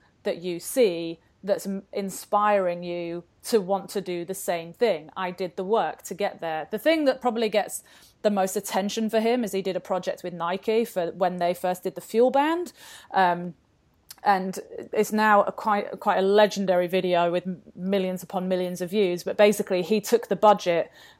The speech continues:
and kind of turned the whole, uh, brief on its head and essentially used the budget to see exactly how far around the world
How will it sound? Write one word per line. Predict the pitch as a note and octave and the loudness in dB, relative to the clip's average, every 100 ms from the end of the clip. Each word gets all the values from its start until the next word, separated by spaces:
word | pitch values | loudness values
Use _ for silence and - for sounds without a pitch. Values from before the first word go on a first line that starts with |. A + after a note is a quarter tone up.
| - | -2
and | F#3 F3+ F3+ | 0 0 -2
kind | - G3 F3+ | -2 0 0
of | F3+ | -4
turned | - A3 G#3 G3 F#3+ - _ _ _ | 0 2 4 2 -2 -8 _ _ _
the | F#3+ | 0
whole, | F#3+ G#3 G3 F#3 F#3+ - | 6 8 10 8 2 -2
uh, | F#3 F3+ F3+ - - _ | 0 2 2 -2 -8 _
brief | F#3+ G#3+ F#3+ F3+ - - _ _ _ - | 2 4 4 2 -10 -18 _ _ _ 0
on | G3+ | 2
its | F3+ - | 2 -2
head | C4 C4+ G#3 G3 - | 2 4 6 4 2
and | - G3 G3 | 0 0 0
essentially | G3+ A#3 G#3+ G#3+ | 0 -2 0 -2
used | G3+ A3 A#3+ - | 0 2 2 2
the | |
budget | G#3 A3 G#3 F#3 - | 2 2 2 -2 -2
to | G#3 | -8
see | - G#3+ G3 | -2 0 2
exactly | G3 F#3+ G3+ G3+ G#3 | 0 0 0 0 0
how | F#3 G3 | 0 0
far | F#3+ G3 F#3 | 2 2 4
around | F#3 F#3 | 2 -2
the | |
world | F3 F#3+ F3 E3 D#3+ | 0 2 4 2 -2